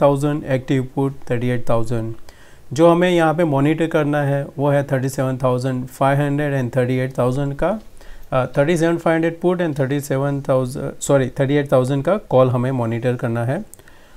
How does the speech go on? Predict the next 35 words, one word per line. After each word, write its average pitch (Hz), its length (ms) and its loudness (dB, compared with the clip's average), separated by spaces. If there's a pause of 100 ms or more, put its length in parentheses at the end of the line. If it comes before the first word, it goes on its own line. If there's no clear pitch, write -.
(120)
ओपन 185 300 4
इंटरेस्ट 185 420 0
फ़ाइव 151 200 4
पॉइंट 175 220 0
वन 165 160 0
परसेंट 160 480 0
रिक-, 139 280 -4
रिड्यूस 135 500 0
हुआ 143 160 6
है, 143 120 4
यानी 131 280 0
कि 143 140 -2
बैंक 127 300 0
निफ्टी 131 260 -2
में 135 140 -2
यहाँ 120 180 0
पे 202 200 -2
शॉर्ट 120 320 0
कवरिंग 113 340 -2
हुआ 110 220 -2
है। 110 140 -8 (520)
पीसीआर 180 440 2
अभी 156 200 2
भी 165 140 2
ज़ीरो 147 260 0
पॉइंट 156 240 -2
नाइन 143 220 0
ज़ीरो 147 220 -2
है, 151 120 0
वहाँ 127 260 -2
से 139 160 -4
हमें 135 220 -2
और 139 240 0
भी 139 200 -2
एक 147 160 -4